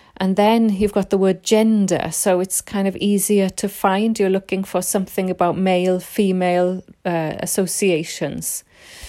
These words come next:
It doesn't always work. Um, there's one here, feathers as protection and as a symbol of sophistication. So we're just looking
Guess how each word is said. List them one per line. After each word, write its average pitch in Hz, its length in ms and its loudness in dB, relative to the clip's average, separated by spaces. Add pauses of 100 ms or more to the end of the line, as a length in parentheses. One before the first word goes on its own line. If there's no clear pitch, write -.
(540)
It 349 140 0
doesn't 494 300 6
always 214 680 6
work. 196 640 0 (300)
Um, 208 600 2 (840)
there's 202 340 4
one 220 220 6
here, 196 500 2
feathers 220 540 2
as 202 240 0
protection 247 1080 -2
and 196 280 -2
as - 240 -4
a 196 60 0
symbol 190 800 2 (120)
of 185 100 -4
sophistication. - 1200 -6
So 185 380 0 (440)
we're 302 120 0
just - 240 0
looking 190 460 -2